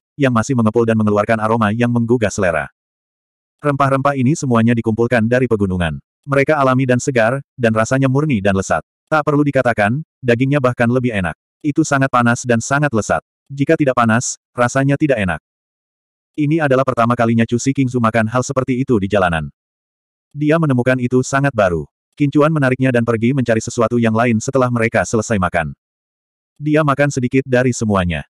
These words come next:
Lagi pula, tidak ada ujung jalan ini. Jika dia terus makan, dia tidak akan bisa makan sampai akhir bahkan setelah satu tahun. Qin Chuan dan Chu Xikingzu melewati kerumunan, makan sambil berjalan. Ini adalah pengalaman yang benar-benar baru bagi Chu Xikingzu.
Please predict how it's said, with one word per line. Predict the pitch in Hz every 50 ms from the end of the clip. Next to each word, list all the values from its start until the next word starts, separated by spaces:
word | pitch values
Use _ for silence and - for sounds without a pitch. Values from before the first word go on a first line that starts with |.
| _ _ _
Lagi | - 143 143 139 151 156
pula, | 143 117 95 90 92 160 - _ _ _
tidak | 156 151 151 156 151 147
ada | 143 131
ujung | 127 120 127 117 113
jalan | 117 117 120 120
ini. | 113 101 92 85 76 71 - _ _ _ _ -
Jika | 143 143 135 165 175
dia | 165 147 127
terus | 123 123 120 127
makan, | 120 110 - 101 98 131 185 190 - _ _
dia | 135 127 127
tidak | 123 135 123 - -
akan | 120 117
bisa | 110 110 - 120
makan | 117 113 110 120 120 117
sampai | - 120 110 113 107
akhir | 104 107 110 123 120
bahkan | 113 113 110 - 120 101 95
setelah | - 127 - 143 139 110
satu | 95 - 104 - 104
tahun. | - - 85 90 82 73 69 - _ _ _ _ _ _ _ _ _ _ _ _ _ _ _ _ _ _ _ _ -
Qin | 143 139
Chuan | - 147 143 151
dan | 151 139 131
Chu | 127 - 131
Xikingzu | 127 - 135 - 135 131 131 135
melewati | 131 123 110 101 104 104 120
kerumunan, | - 135 131 127 123 107 90 80 82 98 - _ _
makan | 143 135 135 127 131 107 92 -
sambil | - 143 147 143 127 104
berjalan. | 101 101 95 101 90 80 80 73 69 - _ _ _ _ _ _ _ _ _ _ _ -
Ini | 151 143 151 170 160
adalah | 147 131 123 127 -
pengalaman | 127 117 113 110 113 117 123 127
yang | 123 117 110
benar-benar | 107 107 107 104 110 110 110 107
baru | 110 110 113 113 117
bagi | 123 131 127 127 -
Chu | - 143 135
Xikingzu. | - 127 - - 110 95 - - 82 73